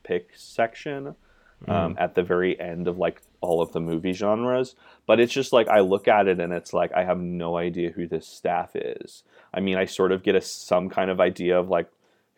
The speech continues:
Speaker 1: who the probably millennials who work for Hulu, like, what they like. You know, it's usually some kind of popular indie or, like, you know, recent foreign thing. Uh, but it's just, you know, it's just totally invisible, you know, who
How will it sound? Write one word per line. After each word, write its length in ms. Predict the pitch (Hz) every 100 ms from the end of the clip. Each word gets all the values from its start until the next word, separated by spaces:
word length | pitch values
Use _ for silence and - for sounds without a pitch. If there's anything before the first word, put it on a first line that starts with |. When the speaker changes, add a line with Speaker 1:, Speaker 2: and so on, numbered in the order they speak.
| -
Speaker 1:
who 760 | 95 92 90 90 90 90 90 -
the 120 | - 87
probably 640 | 87 - 85 87 78 87
millennials 640 | 85 85 85 87 87 87
who 160 | - 87
work 280 | 82 85 -
for 240 | - 85 87
Hulu, 540 | 82 82 82 82 82
like, 260 | 82 82 - _ _
what 180 | - 85
they 120 | 82
like. 440 | 85 82 82 101 -
You 80 | 104
know, 100 | 92
it's 160 | -
usually 300 | 87 85 85
some 220 | 87 82
kind 220 | 82 82 82
of 180 | 82 - _ _
popular 680 | - 117 107 110 98 95 92 92
indie 500 | 98 95 98 95 92
or, 180 | 87
like, 220 | 87 85 87 _ -
you 120 | 90
know, 240 | 82 85
recent 500 | 82 90 87 87 78
foreign 400 | - 87 85 85
thing. 640 | 85 85 80 82 80 87 82 - _
Uh, 160 | - 82
but 160 | 87 101
it's 120 | 104
just, 220 | 120 -
you 120 | 113
know, 100 | 98
it's 160 | 87 -
just 160 | 98
totally 280 | - 87 85
invisible, 640 | 82 85 85 82 85 90 _ _ - - _
you 100 | -
know, 140 | 85 -
who 380 | - 85 82 -